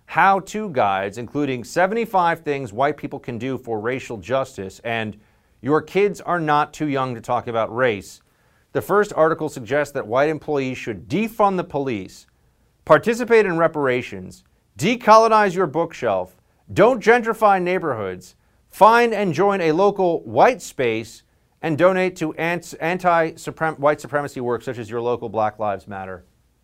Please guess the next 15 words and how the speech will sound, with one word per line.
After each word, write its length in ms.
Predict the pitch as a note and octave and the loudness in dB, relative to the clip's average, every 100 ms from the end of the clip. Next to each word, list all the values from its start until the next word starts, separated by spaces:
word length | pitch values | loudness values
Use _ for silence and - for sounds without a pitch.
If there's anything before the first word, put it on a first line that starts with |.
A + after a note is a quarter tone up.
| _ _ _ _ | _ _ _ _
chapter. 540 | _ F#2+ D#2+ - - - | _ -10 -10 -14 -20 -20
So 540 | - A#2+ A#2 A2 A2 - | -12 -4 -2 -2 -4 -8
essentially, 880 | A2+ - C#3+ A#2+ B2 A2 G#2+ G2+ F#2+ | -12 -6 -6 -6 -10 -8 -8 -10 -14
write 440 | - G#2+ C#3 F3+ F3+ | -12 0 2 2 -4
the 80 | D#3 | -14
checks 560 | - D3+ B2 - - | -6 -2 -2 -4 -12
to 100 | - | -12
the 100 | A2+ | -8
organizations 1000 | A#2+ B2+ A#2 G#2 A2 A#2+ A2+ A2 F#2+ F#2+ - | -6 -6 -8 -8 -6 -8 -8 -10 -10 -12 -10
that 200 | G2 G#2 | -10 -6
benefit 560 | A#2+ B2 - G#2 F#2 | -6 -6 -8 -10 -10
from 180 | - G#2 | -10 -10
this 140 | G#2 | -10
kind 300 | - A2 G2+ | -12 -12 -10
of, 180 | F#2+ F2 | -10 -12